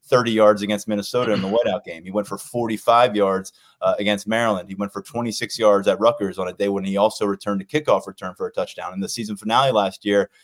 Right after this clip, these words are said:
seventy-eight yards on the day, but he had a thirty-one yard run. And what we'd always say about Saquon Barkley, there were some stat lines, Mark, you might remember, where it'd be like, Saquon Barkley had these two runs that were just sensational, and they produced a hundred and twenty-five yards and two touchdowns.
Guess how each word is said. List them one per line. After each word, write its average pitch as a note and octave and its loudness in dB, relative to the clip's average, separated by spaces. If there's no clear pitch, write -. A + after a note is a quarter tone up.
seventy-eight A#2 4
yards B2 6
on A2+ 0
the G#2 -2
day, C3+ 2
but B2+ 2
he B2+ 0
had A#2+ 6
a G2+ -6
thirty-one A2 2
yard F#2+ 0
run. A2 4
And A2+ -6
what B2 -2
we'd A#2+ -2
always C3+ 2
say C3 2
about A2 2
Saquon A2 -4
Barkley, A#2 6
there A#2 2
were D#3+ 2
some A2 -6
stat C3+ 0
lines, G#2 0
Mark, G2+ -2
you B2 -6
might A#2+ -2
remember, A2 0
where G#2 2
it'd G#2 0
be G#2 -2
like, G2 2
Saquon G#3 6
Barkley E3 6
had A#2 0
these A#2 -6
two F#3+ -2
runs C#3 2
that A2 2
were G#2+ -2
just A2+ -6
sensational, A2+ -2
and G#2+ 0
they G#2+ 0
produced A2+ -6
a G#2 -2
hundred C#3 0
and A2 -6
twenty-five A#2+ 0
yards A2 2
and G2 -8
two A2+ -8
touchdowns. F#2+ -4